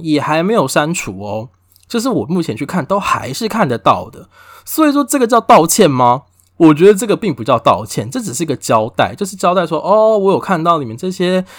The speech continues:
给我的反应，然后我大概有提出一些对你们这些质疑，提出一些这个回答，就这样就好。就是这个能叫道歉吗？我是抱持一个非常非常怀疑的态度啦，就是有人道歉像你这个样子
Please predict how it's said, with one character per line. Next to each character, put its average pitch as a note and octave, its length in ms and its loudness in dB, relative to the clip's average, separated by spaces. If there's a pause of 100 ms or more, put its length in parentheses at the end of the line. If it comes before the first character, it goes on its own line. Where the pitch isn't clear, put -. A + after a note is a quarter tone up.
(160)
给 E3+ 140 0
我 G3 140 -2
的 C#3 100 -4
反 A#2+ 340 -2
应， F3 240 -4
然 C#3 140 -2
后 F3+ 160 2
我 B2+ 140 -4
大 A3 260 0
概 G#3+ 180 0
有 A#2 320 -2 (760)
提 F3 180 2
出 A3+ 180 -2
一 A3+ 60 -4
些 G#3 220 -2
对 G#3 160 -2
你 D#3+ 80 -4
们 F#3+ 120 -2
这 G3+ 60 -2
些 G3+ 100 0
质 F3 300 -8
疑， E3+ 160 -8
提 E3+ 220 -6
出 G3+ 180 -4
一 G#3 80 -8
些 F#3+ 240 -2
这 F#3 140 -6
个 D#3 280 -2
回 C#3+ 240 0
答， B2+ 300 -2
就 F#3+ 140 -2
这 F#3 120 -2
样 E3 160 2
就 E3 200 -2
好。 - 340 -6 (560)
就 G#3+ 100 -10
是 F#3+ 280 -8 (120)
这 - 140 -6
个 F#3+ 60 0
能 B2 120 -4
叫 C#3 120 0
道 C3+ 180 2
歉 A#2+ 180 -6
吗？ G2 120 -8
我 A2 180 -6
是 D#3+ 100 -4
抱 F#3 300 2
持 A2+ 260 -6
一 B2+ 60 -6
个 C3+ 140 -2
非 D#3+ 80 -2
常 C3+ 100 -2
非 C#3+ 60 -2
常 A2 120 -4
怀 F#2+ 280 -6
疑 G#2 80 -14
的 G#2 100 -12
态 A#2 240 -2
度 A2 240 -6
啦， F#2+ 100 -10
就 D#3+ 140 -8
是 E3+ 140 -6
有 A2 100 -6
人 G#2 140 -12
道 C3+ 200 0
歉 B2+ 220 -8
像 C3+ 160 -6
你 G2 60 -12
这 C3+ 100 -10
个 A#2+ 120 -6
样 C3 180 -8
子 - 100 -20